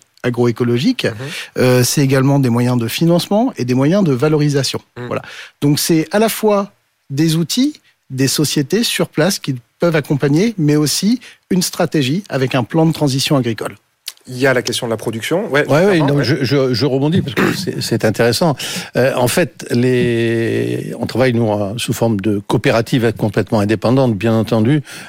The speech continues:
Speaker 3: euh, au niveau de la gouvernance et, euh, sur des contrats à long terme, euh, et parce que chaque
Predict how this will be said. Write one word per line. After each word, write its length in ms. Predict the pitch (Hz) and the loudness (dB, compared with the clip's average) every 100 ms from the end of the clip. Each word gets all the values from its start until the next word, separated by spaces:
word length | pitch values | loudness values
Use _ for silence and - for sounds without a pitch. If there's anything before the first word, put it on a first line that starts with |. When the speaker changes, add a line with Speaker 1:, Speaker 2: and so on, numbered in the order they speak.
| - | -4
Speaker 3:
euh, 260 | 107 107 - | 0 0 0
au 120 | 120 | 0
niveau 240 | 117 110 117 | 2 2 0
de 140 | 104 | 0
la 200 | 104 104 | 0 0
gouvernance 640 | 101 110 110 143 170 - 107 - - - | 2 2 2 2 0 -2 -6 -10 -20 -4
et, 260 | 123 131 127 | 0 2 2
euh, 120 | 110 | 0
sur 160 | - 101 | 0 -2
des 100 | 107 | -2
contrats 300 | 110 - 107 | -2 0 2
à 40 | |
long 140 | 113 | 0
terme, 380 | 113 147 139 117 - | 0 0 2 -2 -4
euh, 360 | 113 107 104 107 - | -2 -2 -2 -4 -8
et 160 | - 123 | -2 0
parce 180 | 123 - | 0 0
que 120 | - | -2
chaque 420 | - 160 - - | 0 -2 -4 -14